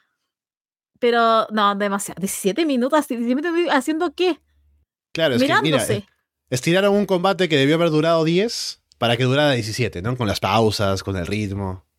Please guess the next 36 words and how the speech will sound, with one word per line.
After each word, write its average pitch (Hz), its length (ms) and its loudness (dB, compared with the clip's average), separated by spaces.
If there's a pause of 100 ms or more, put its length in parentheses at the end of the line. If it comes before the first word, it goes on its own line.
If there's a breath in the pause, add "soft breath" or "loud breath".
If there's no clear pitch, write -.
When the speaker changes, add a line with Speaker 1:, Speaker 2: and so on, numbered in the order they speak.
Speaker 2:
Sí, 98 160 -6
sí. 95 200 -10 (2000)
Speaker 1:
No, 330 220 4
fue, 277 380 0
no, 254 200 -4
no, 226 120 -4
no. 208 280 -4
Esto, 285 180 2
¿sabes 415 420 0
qué? - 80 2 (140)
Yo 403 80 2
creo 403 120 0
que 403 80 2
Triple 359 200 0
H 392 180 0
le 330 80 0
dijo, 330 160 0
"Ya, 240 280 2
oye, 208 360 0 (840)
paren 349 480 2
un 294 120 -2
ratito 311 520 -2
para 277 160 2
que 254 120 0
digan 294 280 -2
que 285 200 0
las 269 140 2
luchas 269 260 -2
de - 20 -2
las 294 100 0
mujeres 269 400 0
duran 285 300 0
más 269 200 0
de 294 140 -2
diez 294 160 -2
minutos". 269 440 -4